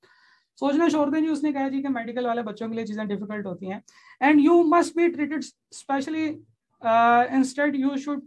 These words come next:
put all your efforts to overcome the difficult areas। आपको लगता है कि आप मेडिकल के बैकग्राउंड से हैं तो आपको differently treat करना चाहिए, आपको teachers जो है ना वो अलग से time दें, ऐसे नहीं होगा, मेहनत करनी पड़ेगी। वैसे खैर ऐसे होता है, आप अगर आए मेरे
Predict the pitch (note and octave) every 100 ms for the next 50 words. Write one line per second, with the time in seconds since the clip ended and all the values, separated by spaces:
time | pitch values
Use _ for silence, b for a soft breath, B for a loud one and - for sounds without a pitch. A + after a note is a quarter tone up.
0 | C#4+ C#4 B3 B3+ C4 B3 A3+ A#3+ A#3+ G#3+
1 | G#3+ G#3 G#3+ G3+ G3 F#3+ G3+ G3+ F3 E3
2 | F3+ F#3+ G3+ C4 C4 C4 C4+ C4+ C4 A3
3 | A3 B3+ B3+ A#3+ A#3 A#3+ A#3+ A#3+ A3 -
4 | b b b _ - G#3+ G#3+ G#3 G#3 F#3
5 | A3 G#3+ G#3+ G#3 G3+ F#3+ F#3+ G3 G3+ F#3+
6 | G3 F#3+ F3+ F3 G3 F#3+ F3 G3 F3+ F#3
7 | F#3 F3 F#3 F#3 G3 F3+ G3+ A#3 G#3+ B3+
8 | C#4 F#3+ F#3+ F#3+ A3+ - F3+ F3+ E3 D#3
9 | D#3+ - B B B B B - A3+ A#3+
10 | B3 G#3 G#3 F3+ G#3 - - G#3+ G3 F3
11 | - F3+ E3+ E3+ F3 E3+ E3+ _ _ F#3+
12 | G3 G3